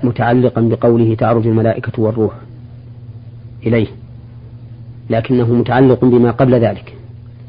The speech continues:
بقوله: "بعذاب واقع للكافرين ليس له دافع من الله"، آه، "بعذاب واقع للكافرين في يوم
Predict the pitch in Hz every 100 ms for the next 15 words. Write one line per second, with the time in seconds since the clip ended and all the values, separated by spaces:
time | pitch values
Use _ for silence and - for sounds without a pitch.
0 | - - - - 104 139 143 143 156 160
1 | - - 120 117 123 135 120 113 110 131
2 | 131 117 110 107 120 135 - 127 - 120
3 | 131 139 139 - - - - - - -
4 | - - - - - - - - - -
5 | - - - - - - - - 123 127
6 | 139 135 123 117 117 131 113 110 117 117
7 | 135 156 - - - - - - - -
8 | - - - - - - - - - -
9 | - - - 117 113 110 123 123 131 127
10 | 123 127 135 127 117 131 120 131 120 135
11 | 143 143 139 147 - - - - - 139
12 | 139 143 135 135